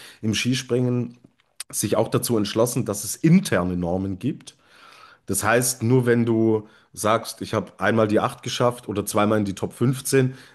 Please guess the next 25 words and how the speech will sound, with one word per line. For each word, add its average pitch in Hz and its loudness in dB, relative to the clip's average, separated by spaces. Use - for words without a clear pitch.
bin 107 0
ich 101 0
automatisch 113 2
oder 92 -2
hab 127 -2
ein 101 -2
Anrecht 139 -2
zu 123 -10
sagen, 120 -2
ich 101 -12
fahr 110 -4
zur 101 -4
Olympia." 151 -6
Nee, 101 0
sie - 0
haben 113 2
sich 117 -2
selbst - 0
auch 123 0
interne 123 -2
Normen, 127 -4
Ziele 131 0
und 107 -4
Vorgaben 117 0
gegeben. 117 -4